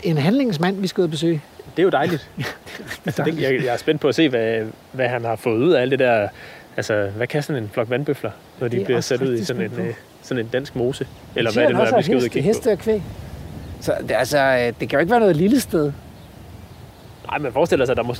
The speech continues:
Speaker 2: der skal noget plads til, at sådan en flok, øh, sådan en flok vandbøfler, de ligesom kan udfolde deres liv.
Speaker 1: Jeg håber altså også, at vi får set lidt flere blomster end på vejen her, fordi det har været
Speaker 2: Det har været kedeligt.
Speaker 1: Ja, det har virkelig været kedeligt.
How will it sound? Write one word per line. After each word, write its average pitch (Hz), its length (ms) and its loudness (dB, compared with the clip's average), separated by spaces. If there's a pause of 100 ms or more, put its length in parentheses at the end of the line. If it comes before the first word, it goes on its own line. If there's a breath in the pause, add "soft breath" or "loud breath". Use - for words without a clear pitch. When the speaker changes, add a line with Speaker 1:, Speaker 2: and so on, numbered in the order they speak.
Speaker 2:
der 143 60 0
skal 156 140 2
noget 143 140 2
plads 165 180 4
til, 185 240 2 (140)
at - 120 -2
sådan 139 220 0
en 107 100 -6
flok, 117 180 0 (100)
øh, 110 180 0
sådan 135 100 -4
en 120 40 -6
flok 117 160 -2
vandbøfler, 120 340 -2
de 113 100 -6
ligesom 117 280 -4
kan 95 160 -4 (800 loud breath)
udfolde 113 520 -2
deres 101 200 -4
liv. 139 160 -2 (600 loud breath)
Speaker 1:
Jeg 147 60 -4
håber 147 180 2
altså - 180 -2
også, 131 120 -2
at - 80 -6
vi 135 40 -2
får 131 120 -6
set 135 200 -2
lidt 147 140 -2
flere 151 180 0
blomster 151 380 -2
end 143 280 -4
på 135 120 -4
vejen 123 240 -6
her, 143 140 -6
fordi 131 180 -8
det 135 160 -8
har 147 120 -6
været 117 200 -10 (1080 loud breath)
Speaker 2:
Det - 20 -
har 123 60 2
været 120 120 0
kedeligt. 123 280 -2 (100)
Speaker 1:
Ja, 135 40 -2
det 165 200 0
har 143 80 -2
virkelig 160 220 -2
været 127 160 0
kedeligt. 151 260 0